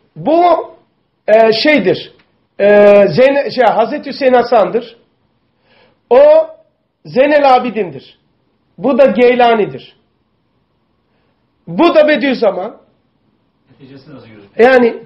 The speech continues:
Speaker 1: tak, tak, tak aynı. Çünkü nurlarda böyle fo-, kopyala yapıştır, eksik olmaz.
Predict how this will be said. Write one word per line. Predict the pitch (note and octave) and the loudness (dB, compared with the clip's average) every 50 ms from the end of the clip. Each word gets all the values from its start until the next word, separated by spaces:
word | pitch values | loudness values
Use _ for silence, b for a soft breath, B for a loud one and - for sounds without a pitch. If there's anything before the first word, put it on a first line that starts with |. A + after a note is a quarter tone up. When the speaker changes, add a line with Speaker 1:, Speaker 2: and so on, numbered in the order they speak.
| - | -2
Speaker 1:
tak, | - C#4+ D4+ D#4 D#4+ - - | 0 0 2 0 0 -2 0
tak, | D4 D4+ D#4 D4+ D#4 - | 2 2 2 0 0 0
tak | D4 D4 C4+ C4+ - - | 2 2 2 0 0 -2
aynı. | C4+ B3+ A#3 G3 E3 D3+ | 0 0 0 0 -4 -8
Çünkü | - - B3+ A#3+ - A#3 G#3+ G#3+ | -8 -8 -8 -8 -6 -4 -4 -2
nurlarda | A3 A3+ A#3 A#3 B3 A#3+ A#3+ G#3 B3+ B3+ B3 A3+ B B B B B B _ - | 0 0 0 0 2 0 2 2 2 2 2 2 B B B B B B _ -2
böyle | A#3 A3+ A3 A3 | 0 0 2 2
fo-, | G#3+ G#3 - A#3+ B3 - | 0 -2 -2 -6 -6 -2
kopyala | - B3+ B3+ B3+ B3+ A#3 A3 A3 | -2 -2 -2 0 0 -2 0 0
yapıştır, | G#3+ A3 A3 A3+ A3+ G#3+ - - B3 | 0 0 -2 -2 -6 -10 -8 -8 -8
eksik | D4+ A3+ - - A3 G3+ G#3+ | -8 -10 -10 -10 -8 -6 -4
olmaz. | G3 F3 E3 D#3+ C3 B2 - - - | -4 -4 -4 -4 -6 -6 -8 -16 -20